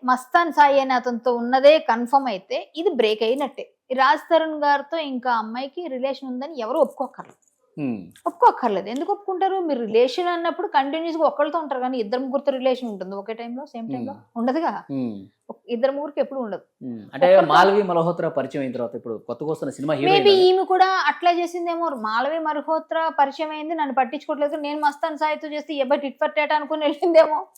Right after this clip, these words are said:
Speaker 1: ఇలా కూడా
Speaker 2: <laughs>
Speaker 1: అయిందేమో అనుకో-, అనుకుందాం మనం.
Speaker 2: Hmm.
Speaker 1: ఒకవైపు ఆమె చేస్తున్నాడు కదా, నేను కూడా చేస్తా, నేనేం తక్కువ. అది క్షణికావేశంలో చాలా చాలా చేస్తారండి ఇద్దరు
Speaker 2: Hmm.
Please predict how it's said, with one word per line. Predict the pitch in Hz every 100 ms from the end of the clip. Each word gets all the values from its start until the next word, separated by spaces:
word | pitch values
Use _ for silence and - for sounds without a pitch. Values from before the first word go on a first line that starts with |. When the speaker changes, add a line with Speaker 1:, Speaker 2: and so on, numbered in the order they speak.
| _ _ _ _
Speaker 1:
ఇలా | 277 277
కూడా | 269 320 311
Speaker 2:
<laughs> |
Speaker 1:
అయిందేమో | 302 311 311
అనుకో-, | 302 254
అనుకుందాం | 247 285 349 349 262
మనం. | 220 - _ -
Speaker 2:
Hmm. | 160
Speaker 1:
ఒకవైపు | 240 269 269 - - - - - -
ఆమె | 277 294 320
చేస్తున్నాడు | 359 370 381 392 349 302
కదా, | 285 285 466 - _ _ -
నేను | 415 440
కూడా | 453 415 339
చేస్తా, | 330 294 294
నేనేం | 254 254 302
తక్కువ. | 349 330 320 277 - - _ _ _ _
అది | 233 226
క్షణికావేశంలో | - 226 226 285 285 269 262
చాలా | 254 233 233
చాలా | 233 226
చేస్తారండి | 208 196 214 208 202
ఇద్దరు | 165 170 _ _ 175 262
Speaker 2:
Hmm. | 110